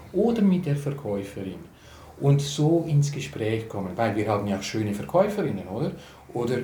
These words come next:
ähm, attraktive Verkäufer, wo wir mal das ein bisschen üben können.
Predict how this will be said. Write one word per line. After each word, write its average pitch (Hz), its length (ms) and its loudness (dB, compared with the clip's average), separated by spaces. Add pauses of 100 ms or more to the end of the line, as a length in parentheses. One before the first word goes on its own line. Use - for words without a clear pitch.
ähm, 110 560 -2
attraktive 113 580 -2
Verkäufer, 208 640 0 (360)
wo 170 260 4
wir 185 180 4
mal 147 300 6
das 139 260 0
ein 120 160 -4
bisschen 127 520 -10 (100)
üben 123 580 -8
können. 113 360 2